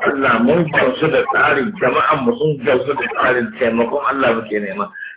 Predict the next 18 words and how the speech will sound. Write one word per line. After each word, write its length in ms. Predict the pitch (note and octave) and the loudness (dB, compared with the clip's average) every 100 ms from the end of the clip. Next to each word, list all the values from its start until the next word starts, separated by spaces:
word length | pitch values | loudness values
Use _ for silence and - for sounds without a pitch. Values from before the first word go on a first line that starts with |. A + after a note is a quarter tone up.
| _ - | _ -2
In 400 | B3+ A3+ A#3 A3 | 2 4 4 4
ma 320 | G#3+ - A3+ | 2 0 -2
a 140 | D3+ | 0
yi 60 | B2 | 2
nasara 480 | B2+ B2+ C3+ C3 A2+ | 0 0 0 2 2
wa 60 | G#2+ | 2
in 140 | A#2+ | 2
ma 80 | G#2 | 0
a 60 | F2+ | 0
yi 100 | F2 | -2
shahada 320 | D#2+ E2+ E2 - | -2 -2 -2 -6
kawai. 180 | D#2 - _ _ _ _ _ _ _ _ _ F#4+ _ _ _ _ _ _ _ _ _ _ _ _ _ _ _ _ | -12 -14 _ _ _ _ _ _ _ _ _ _ _ _ _ _ _ _ _ _ _ _ _ _ _ _ _ _
Sai 280 | - G#2 G2 | -2 -2 0
zama 240 | G2+ G2 | 0 0
da 80 | F2+ | -2
mutum 300 | E2 F2 E2 | -4 -6 -6
da 60 | C#2+ | 0
wuya. 200 | E2 | 0